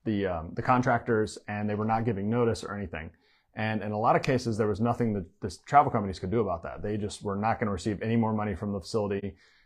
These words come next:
And some of the travel companies would just take a loss on that and still pay out the, the therapists for their notice,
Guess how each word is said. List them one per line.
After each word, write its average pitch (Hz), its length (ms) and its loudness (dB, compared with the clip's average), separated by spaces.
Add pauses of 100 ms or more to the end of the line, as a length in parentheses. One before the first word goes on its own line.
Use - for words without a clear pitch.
(200)
And 104 480 0
some 175 600 4
of 143 180 -2
the 135 60 2
travel 131 260 6
companies 117 420 0
would 104 140 0
just 101 200 -2
take 127 140 0
a 98 60 -2
loss 98 340 0
on 131 120 2
that 131 260 0
and 104 120 -4
still 117 180 0
pay - 180 -6
out 113 240 0
the, 104 120 -4 (140)
the 107 140 -2
therapists 110 580 0
for 117 100 0
their 95 140 0
notice, 127 460 0